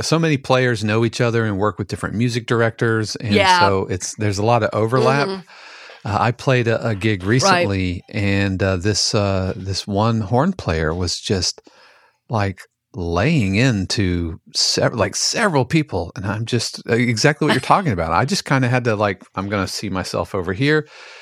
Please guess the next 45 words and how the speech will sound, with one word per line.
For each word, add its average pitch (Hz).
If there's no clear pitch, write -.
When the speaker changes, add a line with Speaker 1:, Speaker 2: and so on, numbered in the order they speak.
Speaker 1:
because 123
I, 143
I 202
had, 247
Speaker 2:
<laughs> 208
"I'm 302
Speaker 1:
like, 294
Speaker 2:
gonna -
Speaker 1:
I, 208
I 226
Speaker 2:
see 269
you." 359
Speaker 1:
don't, 139
I -
don't 120
know 120
you. 180
I, 170
I 165
have 196
no 185
idea 170
who 165
you 156
are. 127
I -
Speaker 2:
Right. -
Speaker 1:
mean, 131
I've, 104
I've 101
heard 160
of 131
your 110
name, 143
but 127
we 220
have 214
zero 139
relationship. 113
So 107
why 107
are 95
you 143
backing 160
this 123